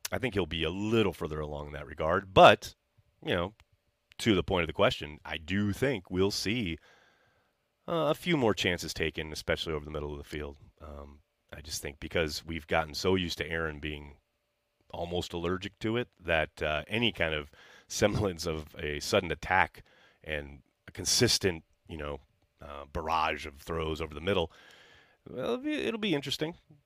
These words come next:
And I think they'll, and again, I do think there are gonna be times where we will probably sit there and go,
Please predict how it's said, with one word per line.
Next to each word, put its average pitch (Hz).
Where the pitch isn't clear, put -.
And 101
I 110
think 131
they'll, 139
and 98
again, 151
I -
do 95
think 151
there 87
are 90
gonna 101
be 123
times 123
where 92
we 107
will 120
probably 131
sit -
there 117
and 110
go, 110